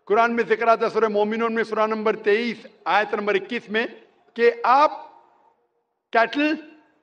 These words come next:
में से आपको मिलता है दूध, उनमें से मिलती है आपको गर्मी, और आप इनका गोश्त खा सकते हैं। तो जब अल्लाह सुब्हाना व तआला, हमारा खालिक, हमारा मालिक कहता है कि आप गोश्त खा सकते,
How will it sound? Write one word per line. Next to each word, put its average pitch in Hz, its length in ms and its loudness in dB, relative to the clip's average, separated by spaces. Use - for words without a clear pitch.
में 220 160 -2
से 247 120 0
आपको 247 360 0
मिलता 226 300 0
है 214 140 4
दूध, 220 280 -8
उनमें 233 260 -2
से 269 160 -4
मिलती 233 280 -4
है 254 60 4
आपको 247 260 0
गर्मी, 202 340 0
और 247 140 4
आप 247 160 0
इनका 247 220 2
गोश्त 214 240 2
खा 196 100 2
सकते 190 280 -10
हैं। 165 100 -6
तो 247 60 -14
जब 254 140 -2
अल्लाह 240 320 -4
सुब्हाना 226 440 -2
व 233 120 0
तआला, 220 240 0
हमारा 214 300 0
खालिक, 208 440 0
हमारा 190 320 0
मालिक 180 380 0
कहता 190 300 0
है 226 100 4
कि 226 100 -2
आप 220 180 2
गोश्त 226 280 2
खा 208 180 2
सकते, 220 420 0